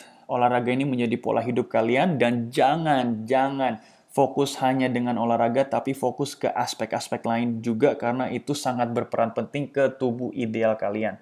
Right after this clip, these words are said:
Oke, jangan olahraga terlalu banyak, tiga kali, tapi all out. Jangan, jangan, jangan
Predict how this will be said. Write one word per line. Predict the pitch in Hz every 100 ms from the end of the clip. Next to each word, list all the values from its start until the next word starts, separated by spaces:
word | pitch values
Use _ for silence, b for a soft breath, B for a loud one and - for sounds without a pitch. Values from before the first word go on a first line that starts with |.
| b b b -
Oke, | 139 180 - - -
jangan | 131 135 131
olahraga | 131 135
terlalu | 131 131 135
banyak, | 135 135 165 190
tiga | - 139 135
kali, | 135 135 160 185
tapi | 127 123 - 147 143
all | 135 127
out. | 143 180 208 - B B B -
Jangan, | 123 135 135 135 147 170 175 147 120
jangan, | 120 123 127 135 135 147 143 -
jangan | 123 123 135 135 127 -